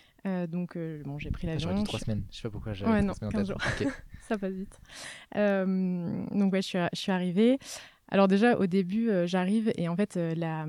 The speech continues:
Speaker 1: donc, euh, on m'avait dit, « Tu pourras partir et, euh, on ne prend pas de billet de retour parce que ça dépendra un petit peu de comment ça se passe. »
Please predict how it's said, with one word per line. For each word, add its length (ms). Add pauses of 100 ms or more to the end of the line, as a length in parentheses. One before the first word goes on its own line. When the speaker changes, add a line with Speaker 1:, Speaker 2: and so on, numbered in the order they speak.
Speaker 1:
donc, 260
euh, 160 (480)
on 60
m'avait 260
dit, « 220
Tu 140
pourras 220
partir 440 (460)
et, 200
euh, 280
on 80
ne 40
prend 160
pas 120
de 60
billet 140
de 40
retour 440 (120)
parce 120
que 80
ça 120
dépendra 340
un 60
petit 100
peu 100
de 80
comment 200
ça 120
se 80
passe. » 300